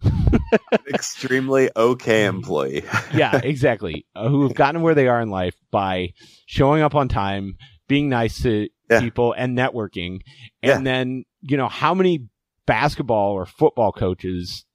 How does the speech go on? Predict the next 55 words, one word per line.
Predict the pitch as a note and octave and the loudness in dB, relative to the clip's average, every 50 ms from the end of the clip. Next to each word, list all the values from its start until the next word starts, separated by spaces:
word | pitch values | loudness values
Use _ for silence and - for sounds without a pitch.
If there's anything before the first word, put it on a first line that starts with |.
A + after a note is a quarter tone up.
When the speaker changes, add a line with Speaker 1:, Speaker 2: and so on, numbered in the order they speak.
| _ - | _ -6
Speaker 1:
have, | - B2 A#2 A2 - | -2 -2 -2 -2 -4
have | - F#2 A#2+ A#2 A#2 G#2+ F#2 | -6 -4 -4 -4 -4 -2 2
done | B2+ A#2 A#2 A#2 | 2 2 2 2
that, | G#2+ F#2+ F#2 F#2+ | -2 -4 -4 -4
or | A2 C3 | -4 -4
just | C3+ C#3 C3+ A#2 | -4 -4 -6 -2
being | C#3 C#3+ D3+ D3+ D3 | -2 0 0 2 0
in | C#3 C3 | 0 -2
the | A#2 G#2+ | -2 -2
right | A2 G#2+ G#2 - | -2 -2 -4 -4
place | A2 G#2 F#2+ - - | -4 -4 -4 -6 -8
at | E2+ | -10
the | F#2 F2 | -8 -6
right | F2 E2+ G#3 | -2 0 2
Speaker 2:
Mike | A#3 B3+ | 2 2
Speaker 1:
time? | D#2+ D#2 | 0 0
Speaker 2:
Brown. | - B3 B3 B3 B3 B3 A#3+ G#3 C#3+ G#2 - _ _ _ _ _ _ - | 2 4 4 4 4 4 2 0 -2 -6 -14 _ _ _ _ _ _ -2
Mike | D3+ F#3+ G3+ - | 2 2 2 2
Speaker 1:
Yeah, | - | 2
Mike | G#3+ G#3+ A3 G#3 G3 | 2 2 2 2 0
Speaker 2:
Brown. | C#3 C#3 C3 A2+ G2 F2 D2+ - - _ _ - | 0 0 0 0 -2 -4 -8 -12 -16 _ _ -12
Speaker 1:
Brown. | F2+ F2 - - | -12 -10 -2 -2
Uh, | |
Speaker 2:
Everyone | D#3 F#3 A3+ A#3 A#3 A3+ | -2 0 2 0 0 0
liked | A3+ A#3 A#3+ A#3 A#3 | 0 0 -2 -2 -2
him. | F#3 | -6
He | E3+ | -4
was | D#3 E3 | -2 -2
a | F#3 | 0
nice | F#3+ G#3 A3 G#3+ - | 0 0 -2 -2 -2
guy. | - F#3 F#3+ A3 A#3 G#3 D3+ A2 G2+ | -2 0 2 2 2 2 0 0 -2
He | G#2 C3 | -2 -4
wasn't | C#3+ E3 F#3 F3 F#3+ G#3 G3+ | -2 0 0 0 2 2 2
a | D#3 | 2
Speaker 1:
Yeah. | A2+ | 2
Speaker 2:
jerk. | - F3+ F#3+ F3 - - - - | 2 2 2 2 0 -2 -4 -2
He | F#3 | 0
was | F#3 F3 D3+ B2+ | 0 0 0 0
good. | G#2+ - F3+ G3 - | 0 0 0 0 2
He | C3 E3 | 0 0
was | G3 F#3+ C#3+ | 0 0 -2
good | B2 - D#3+ F#3+ | 0 0 0 2
in | A#3 A3+ G3+ E3+ | 2 0 0 -2
film | - - F3+ F#3 G3 F#3 E3+ | -2 0 2 2 2 0 -2
study. | - - - D#2 C#2 B1+ A1+ - | -6 -2 0 0 0 0 0 0
Everyone | D2+ F#2+ G#2+ C3 D3 D#3 D#3 D3 | 0 2 2 2 2 2 0 0
said | C3 - B2+ F#2 - | 0 0 -2 0 0
that. | G#1+ - | -2 -4
It's | - - - | -2 -2 -2
like, | F2+ F#2+ | -2 0
"Man, | A2 A2 G#2+ | 2 2 2
this | A#2+ C3+ C3 | 2 0 0
guy | - F3 F3 F3 | 0 0 0 2
was | F3 D#3 C#3 | 0 0 -2
great." | - E3 E3+ D3+ A#2 - - | -2 0 0 0 0 -2 -4